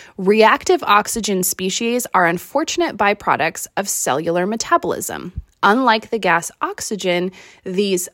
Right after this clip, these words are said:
oxidants have single electron that make them highly reactive, bombarding into proteins and membranes, wrecking their structure. Increased oxidants are a hallmark of aging, stroke, and neurodegeneration." Okay?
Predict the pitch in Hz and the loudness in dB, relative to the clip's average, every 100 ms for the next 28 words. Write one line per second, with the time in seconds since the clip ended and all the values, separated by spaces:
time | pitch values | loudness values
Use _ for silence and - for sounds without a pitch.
0 | - - 285 - - 185 160 156 - - | -4 2 2 2 -2 -2 -2 -4 -10 -12
1 | - 196 185 - 277 285 311 220 208 196 | -6 -6 -4 -4 -2 -2 -2 0 0 0
2 | - 151 165 170 156 175 - 170 - - | -2 -4 -2 -6 -6 -6 -4 -6 -8 -4
3 | 240 262 262 226 190 180 - - - - | -4 -2 -4 2 2 2 -2 -12 -12 -18
4 | - - _ 185 202 262 320 320 190 180 | -20 -20 _ 4 4 6 6 6 2 -2
5 | - 180 185 - 262 - 165 131 - - | -4 -6 -6 -2 -2 0 -6 -6 -8 -6
6 | 180 175 208 180 151 160 - - _ - | -4 -2 -2 -2 -4 -6 -10 -12 _ -10
7 | 175 190 208 240 226 214 - 165 - - | 2 2 2 -2 -2 -2 -2 -2 -4 -8
8 | - - - _ - 262 277 311 302 - | -10 -12 -20 _ 0 2 2 0 -4 0
9 | 196 208 - 247 294 285 - 196 190 165 | 2 2 -2 -6 -6 -6 -2 2 4 2
10 | - - 339 311 175 170 170 - 151 160 | -4 0 0 2 0 -2 -8 -8 -8 -8
11 | 151 185 - _ - - - 330 233 - | -8 -8 -12 _ -10 -8 2 4 4 0
12 | - 247 254 202 160 160 170 180 170 151 | -6 -2 0 0 0 0 0 -4 -8 -8
13 | - 208 220 - 85 - _ _ _ 190 | -4 -2 -2 -4 -8 -14 _ _ _ -2
14 | 196 202 | 2 2